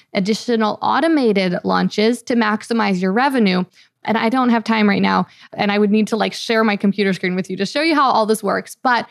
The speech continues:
we use these triggers inside the email marketing software so that it's only when someone has triggered one of these indicators that they are interested in the product again,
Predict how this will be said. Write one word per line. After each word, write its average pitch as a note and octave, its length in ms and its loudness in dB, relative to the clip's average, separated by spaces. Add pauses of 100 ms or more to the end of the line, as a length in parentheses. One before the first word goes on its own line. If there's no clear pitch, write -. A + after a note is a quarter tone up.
(280)
we A#3+ 120 2
use B3 460 2
these A3+ 300 -2 (120)
triggers G3+ 460 0
inside G3+ 300 2
the A3+ 140 0
email A3 220 4
marketing C4+ 400 0
software C#4+ 560 0
so A#3+ 340 0
that G#3+ 340 0 (160)
it's A#3+ 200 -4
only C#4+ 320 2
when B3+ 240 0
someone A#3+ 460 0
has G#3 500 0 (160)
triggered A#3 580 0
one A3 380 0
of G3+ 320 0
these G#3 260 -2
indicators A3+ 720 0
that A3 140 -2
they A3+ 120 2
are A3 140 0
interested G#3+ 500 -2
in G3 220 -2
the F#3 40 -4
product A3+ 480 -2
again, G#3+ 540 2